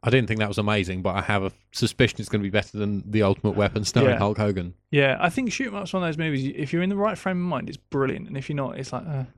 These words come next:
Speaker 1: Some of the action's really good, and there's some
Speaker 2: Yeah.
Speaker 1: clever stuff, but it just, uh, just, it doesn't really hang together.
Speaker 2: No, it's very, very silly.
Speaker 1: Very silly.
Speaker 2: Yeah, um, yeah. So yeah, I mean, it's a, it's a whole cast of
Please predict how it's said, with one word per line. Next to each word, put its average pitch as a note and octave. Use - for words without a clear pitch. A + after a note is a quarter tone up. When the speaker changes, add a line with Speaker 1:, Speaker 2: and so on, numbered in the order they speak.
Speaker 1:
Some A3
of G#3+
the G3
action's B2
really A2+
good, C3+
and D3+
there's C3
some B2
Speaker 2:
Yeah. A#2+
Speaker 1:
clever B2+
stuff, D3+
but A#2+
it B2
just, C3+
uh, B2
just, B2+
it B2+
doesn't C3+
really A#2
hang A2
together. G2
Speaker 2:
No, C3+
it's C3
very, B2+
very A#2
silly. -
Speaker 1:
Very F2
silly. D#2+
Speaker 2:
Yeah, B2+
um, D3+
yeah. D#3+
So D3+
yeah, D3+
I B2
mean, D3
it's C#3
a, C3+
it's C#3+
a C3+
whole C3+
cast C3+
of B2+